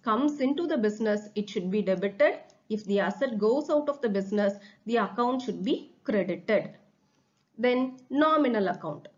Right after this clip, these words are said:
What are the transactions that will be recorded as per nominal account are expenses. If the business incurs any expense, if the business spend any money,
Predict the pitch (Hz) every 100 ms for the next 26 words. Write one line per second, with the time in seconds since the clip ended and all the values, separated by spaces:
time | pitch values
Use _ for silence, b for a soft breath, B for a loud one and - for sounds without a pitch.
0 | _ _ _ - 262 320 339 294 285 285
1 | 240 247 254 240 - 247 240 220 208 214
2 | 226 226 208 240 240 240 214 - 233 214
3 | 208 220 226 220 196 196 208 214 208 262
4 | - - 240 240 - - 262 202 185 -
5 | 208 - 233 214 - 214 196 202 - 262
6 | 339 494 - - 226 233 254 254 - 277
7 | 311 427 - - 226 233 262 - 190 190
8 | - - 214 170 202 196 190 190 208 262
9 | 285 - - - - 233 262 277 - 214
10 | 214 294 285 190 175 196 214